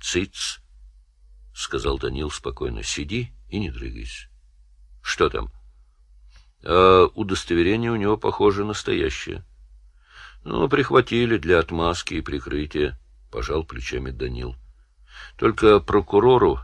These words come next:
этого не объяснишь. А потому, чижики, быстренько протирайте стволы и будем избавляться. Давайте налево. Там от строителей остался котлован. Грязи на дне столько с водой пополам,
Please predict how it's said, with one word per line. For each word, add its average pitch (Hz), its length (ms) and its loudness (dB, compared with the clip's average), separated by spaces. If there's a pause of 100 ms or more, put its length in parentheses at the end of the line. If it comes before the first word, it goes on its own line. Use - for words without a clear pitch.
этого 85 300 -2
не 80 100 -4
объяснишь. 82 640 -4 (540)
А 95 100 -2
потому, 139 460 6
чижики, 87 800 -2 (420)
быстренько 98 800 2
протирайте 107 800 4
стволы 107 580 0 (600)
и 104 100 0
будем 175 340 2
избавляться. - 760 0 (1300)
Давайте 113 420 2
налево. 71 500 0 (400)
Там 104 380 4
от 87 180 -2
строителей 98 640 2
остался 85 580 2
котлован. 73 640 0 (500)
Грязи 95 500 6
на 82 200 0
дне 82 200 -2
столько 123 540 4
с - 140 -2
водой 87 260 4
пополам, 80 540 0